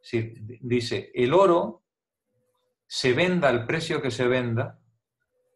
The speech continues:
nunca va a pagar el sufrimiento que ha costado extraerlo".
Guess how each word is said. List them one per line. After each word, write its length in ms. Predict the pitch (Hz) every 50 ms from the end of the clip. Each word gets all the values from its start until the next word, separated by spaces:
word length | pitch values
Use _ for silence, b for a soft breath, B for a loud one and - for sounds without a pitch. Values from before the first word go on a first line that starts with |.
| _ _ _ _ _ _ _ _ _ _ - - - - 123
nunca 400 | 123 156 170 175 170 170 156 139
va 140 | 143 143
a 60 | 139 -
pagar 480 | 135 127 127 131 147 - - - _ _ _ _ _ _ _ _ _ _
el 160 | - 131 117 110
sufrimiento 760 | - - 120 113 - 120 117 113 131 147 147 147 - 123 113
que 100 | 113 117
ha 60 | 113
costado 420 | 113 110 113 - 120 113 107 101
extraerlo". 520 | 95 - - - 90 85 80 80 - -